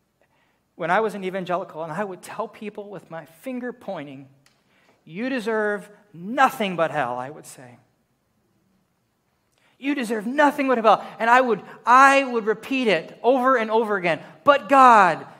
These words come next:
gives you grace, but you don't deserve it." And I, heart breaks to know that there are people that probably still believe this preacher who stood up and told them that,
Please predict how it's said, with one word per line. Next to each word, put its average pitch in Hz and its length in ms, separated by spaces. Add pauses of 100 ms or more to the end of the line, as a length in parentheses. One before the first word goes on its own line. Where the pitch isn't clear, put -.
(120)
gives 202 260
you 190 80
grace, 156 400
but 151 240
you 262 100
don't 277 180
deserve 156 440
it." 113 100 (1900)
And 214 140
I, 247 280 (100)
heart 254 480
breaks 196 300
to 220 100
know 214 160
that 196 100
there 254 140
are 233 100
people 233 560 (1500)
that - 200
probably 254 500
still 214 360
believe 190 440
this 180 160
preacher 175 380
who 156 120
stood 180 220
up 151 160
and 143 100
told 165 220
them 131 160
that, 139 320